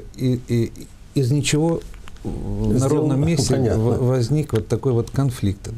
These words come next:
Speaker 1: Или, э,
Speaker 2: Нет,
Speaker 1: ра-,
Speaker 2: ну,
Speaker 1: раздули,
Speaker 2: конфликта
Speaker 1: ра-,
Speaker 2: вроде нет,
Speaker 1: ра-,
Speaker 2: да.
Speaker 1: раз-, раздули пламя, да? Вы знаете, вот на месте, где сегодня находится Духовная Академия, там тоже были развалины старых строений, да? Но эксперты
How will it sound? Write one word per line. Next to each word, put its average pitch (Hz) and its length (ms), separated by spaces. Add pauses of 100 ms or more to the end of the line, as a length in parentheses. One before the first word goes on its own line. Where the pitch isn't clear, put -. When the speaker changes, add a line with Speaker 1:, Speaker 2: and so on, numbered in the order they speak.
(140)
Speaker 1:
Или, 123 280 (380)
э, 117 240
Speaker 2:
Нет, - 140
Speaker 1:
ра-, 143 40
Speaker 2:
ну, 165 160
Speaker 1:
раздули, 147 380
Speaker 2:
конфликта 147 300
Speaker 1:
ра-, 143 80
Speaker 2:
вроде 147 240
нет, 240 180
Speaker 1:
ра-, 147 60
Speaker 2:
да. 135 120
Speaker 1:
раз-, 139 260 (100)
раздули 135 480
пламя, 123 480
да? 131 200 (640)
Вы 123 80
знаете, 170 300
вот 139 180 (300)
на 139 160
месте, 151 320
где 127 160
сегодня 135 320
находится 123 580
Духовная 127 440
Академия, 147 600 (320)
там 175 140
тоже 151 380
были 110 240
развалины 123 680
старых 104 540
строений, 113 680
да? 127 220 (580)
Но 135 580 (320)
эксперты 139 680